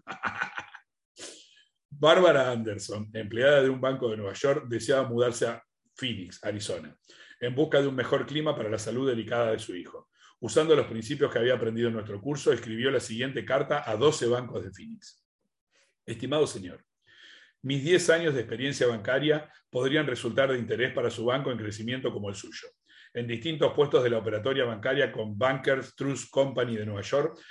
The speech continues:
hasta llegar a mi puesto actual como gerente del área.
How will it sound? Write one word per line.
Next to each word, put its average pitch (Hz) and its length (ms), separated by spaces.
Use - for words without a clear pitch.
hasta - 240
llegar 135 300
a 147 40
mi 135 120
puesto 127 260
actual 143 300
como 120 200
gerente 110 380
del 98 180
área. 82 300